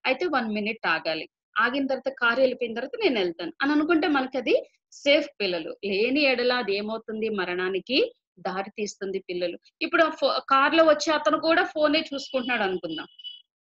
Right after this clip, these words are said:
కారులో వచ్చే అతను ఎవరితోటో మాట్లాడుకుంటూనో ఫోన్ చూసుకుంటూనో వస్తున్నాడు అనుకుందాం, ఇతను ఫోన్ చూసుకుంటున్నాడు, ఎలా ఉంటది పరిస్థితి? కాబట్టి మనం ఎలా ఉన్నాం అనేది కాదు పిల్లలు, మన చుట్టూ వస్తున్న ప్రయాణాలు చేసేవాళ్ళు, ఆ డ్రైవింగ్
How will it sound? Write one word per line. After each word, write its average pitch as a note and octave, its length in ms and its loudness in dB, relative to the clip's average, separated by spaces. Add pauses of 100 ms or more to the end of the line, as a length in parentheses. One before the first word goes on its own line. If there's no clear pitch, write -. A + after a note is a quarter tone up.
(120)
కారులో G3+ 260 2
వచ్చే B3+ 220 2
అతను C#4 220 0
ఎవరితోటో D4 420 2
మాట్లాడుకుంటూనో B3+ 800 -2
ఫోన్ C4 320 2
చూసుకుంటూనో B3+ 560 0
వస్తున్నాడు C#4 460 4
అనుకుందాం, F#3 440 -4
ఇతను D#4 320 0
ఫోన్ D#4 340 0
చూసుకుంటున్నాడు, F3+ 640 -8 (380)
ఎలా C#4+ 200 6
ఉంటది E4+ 280 2
పరిస్థితి? G3+ 600 -4 (560)
కాబట్టి G#3+ 460 -4 (240)
మనం A3 300 2
ఎలా C#4+ 200 4
ఉన్నాం C#4 320 2
అనేది B3 240 0
కాదు A3 300 0
పిల్లలు, G3+ 320 -4
మన G3 160 -2
చుట్టూ A3 400 -4
వస్తున్న A3 340 -4
ప్రయాణాలు A3 720 -2
చేసేవాళ్ళు, A3 500 -4 (260)
ఆ F3+ 40 -4
డ్రైవింగ్ G3 460 0